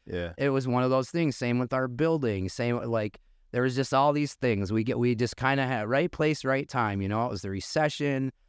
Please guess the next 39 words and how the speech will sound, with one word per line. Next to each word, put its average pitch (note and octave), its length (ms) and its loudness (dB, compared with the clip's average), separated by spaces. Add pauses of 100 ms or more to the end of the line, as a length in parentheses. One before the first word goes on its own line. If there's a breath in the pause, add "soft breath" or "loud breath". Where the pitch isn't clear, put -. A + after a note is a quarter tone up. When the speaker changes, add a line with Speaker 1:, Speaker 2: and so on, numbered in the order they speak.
Speaker 2:
so - 160 -12
real F3 280 4
estate F3 340 2
was D#3 200 -2
cheap. C#3+ 420 0 (340)
Speaker 1:
Right. E2 280 -4
Speaker 2:
Um, G#2+ 360 2
we G#2+ 80 0
got A2 140 2
our G2+ 120 -2
building D#3 380 2
for D#3 140 -2
next C#3+ 240 -2
to C3+ 80 -2
nothing B2+ 380 0
and A#2 120 0
needed A2+ 320 -2 (200)
kinda E3 240 4
everything. G#2 720 0 (120)
Speaker 1:
Yeah. E2+ 220 0
Speaker 2:
But A2 340 2
we A#2 120 0
could G#2 200 -4
sorta A2 280 2
nickel A2+ 320 0
and G#2+ 80 0
dime A2 300 2
that A2+ 260 0
too A2 240 0
and G#2+ 140 -2
fix A#2 220 -4
it A2+ 60 -2
up A2+ 180 -2 (360)
a E3+ 40 -2
little F3 100 4
bit D#3+ 160 2
on D#3+ 140 2
our D#3+ 140 2
own, A#2 400 0